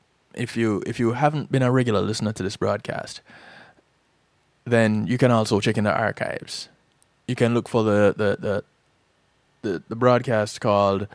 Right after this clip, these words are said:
Eat, Sleep, Meditate. You can look for the one called Share, Simple, Healthy, Easy, Inexpensive Recipes. You can look for anything with Marva Riley. And you'll hear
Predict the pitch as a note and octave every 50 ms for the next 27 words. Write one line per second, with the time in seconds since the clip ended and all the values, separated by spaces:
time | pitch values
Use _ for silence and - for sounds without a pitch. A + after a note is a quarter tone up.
0 | - _ _ _ _ _ _ - E3 D#3 D3 - - D#3+ C#3+ D3 - - C3+ B2+
1 | A#2+ A2+ - A2 D3 E3 - - - _ _ _ _ _ _ _ _ _ _ _
2 | _ _ _ _ _ _ _ - A#2 A#2 B2 A#2 A#2 A#2 - - A2+ A2+ G#2+ G#2
3 | G#2+ - G#2 F#2 - - - - D3 B2 G2 - - D#3+ - - - - C3 B2
4 | B2+ A2+ A2 A#2+ A#2 A#2 A2+ B2+ - - A#2 A#2+ A2+ A2 G#2+ - - A2+ G#2+ G#2+
5 | - - F#2+ C3+ G#3 - F3+ - - - G2+ A2 - - - A2+ B2+ C3+ - -
6 | - - _ _ _ - - - - - - - _ _ _ _ _ _ _ _
7 | _ _ _ _ _ _ _ _ _ _ _ - C#3+ C3+ - D3+ C#3 C#3 C3+ C#3+
8 | - - - - G#3 G#3+ G#3 - G3 F#3+ F3 F3 F3 E3+ D#3 D3 G2+ - - A#1+
9 | A1 - - - _ _ _ _ _ _ _ _ _ _ _ _ _ _ _ _
10 | _ _ _ _ _ _ _ - - - - A#2+ A#2+ A#2+ A#2 A2+ A2+ G#2+ A2+ -
11 | _ _ _ _ _ - B2+ B2+ A#2+ A#2+ B2+ C3 B2 A#2+ A2+ A2 G#2 G2+ G2 G#2+
12 | A2 -